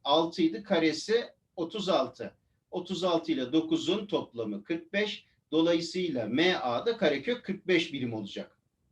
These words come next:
Peki ikinci şeklimizde de bu sefer üst yüzeyimizde bulunan kırmızı dikdörtgen ve alt yüzeydeki yeşil dikdörtgeni açtığımızda, yan yana koyduğumuzda yine aynı M noktasına ulaşacağım.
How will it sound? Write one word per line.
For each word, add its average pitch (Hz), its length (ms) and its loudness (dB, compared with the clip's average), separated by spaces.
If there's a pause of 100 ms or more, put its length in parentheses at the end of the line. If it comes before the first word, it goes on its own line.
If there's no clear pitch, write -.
(520)
Peki 214 500 2 (520)
ikinci 220 680 0
şeklimizde 143 760 2
de 233 120 0
bu 190 60 -2
sefer 208 480 2
üst 247 280 0
yüzeyimizde 165 640 4
bulunan 143 440 -2 (160)
kırmızı 202 480 2
dikdörtgen 180 720 -2
ve 156 100 2
alt 202 280 4
yüzeydeki 131 580 -2
yeşil 180 380 0
dikdörtgeni 123 640 -6
açtığımızda, 131 800 0
yan 160 200 2
yana 156 280 2
koyduğumuzda 107 800 -4 (300)
yine 233 200 0
aynı 220 540 4
M 202 240 4
noktasına 131 540 -2
ulaşacağım. 110 560 -6